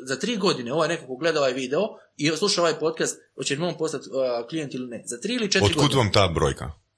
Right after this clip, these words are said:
Speaker 1: Koja?
Speaker 2: To je od, kako ste odlučili vjerovati da je to tri, da to, da je to tri godine? Znači, odnosno, ako sam dobro razumio, vi ste spremni na ne-, na nekom projektu raditi tri godine, da vidite tek nakon tri godine, jel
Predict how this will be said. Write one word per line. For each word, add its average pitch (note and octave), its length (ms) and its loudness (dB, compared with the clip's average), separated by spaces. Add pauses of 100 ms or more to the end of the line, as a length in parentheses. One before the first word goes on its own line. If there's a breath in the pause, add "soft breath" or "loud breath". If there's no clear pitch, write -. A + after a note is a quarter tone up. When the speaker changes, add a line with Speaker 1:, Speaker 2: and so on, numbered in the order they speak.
Speaker 1:
Koja? G#2 360 -6 (120)
Speaker 2:
To - 80 -2
je G2+ 80 4
od, G2 180 2 (120)
kako B2+ 160 4
ste B2 120 4
odlučili G2+ 360 4
vjerovati F2 340 6
da E2 60 2
je D2 80 2
to E2+ 100 2
tri, D#2+ 200 0
da D2+ 120 2
to, D2+ 200 0 (300)
da D2+ 140 2
je D#2+ 80 4
to E2+ 100 2
tri - 180 0
godine? B1 360 -4 (340 loud breath)
Znači, G#2 400 6
odnosno, G2+ 580 4
ako E2+ 140 4
sam B2 160 6
dobro C3+ 140 6
razumio, E2+ 380 4
vi F#2+ 140 6
ste A#2 140 2
spremni A2+ 460 4
na F#2 100 6
ne-, G#2 140 8
na G2 100 6
nekom A#2 260 6
projektu G#2 340 4
raditi G2 320 6
tri G2+ 200 6
godine, G#2+ 440 6 (420 loud breath)
da G#2 180 8
vidite B2+ 420 6
tek D3 220 6
nakon C3 300 2
tri D3+ 160 6
godine, C#3 340 6
jel A#2 160 6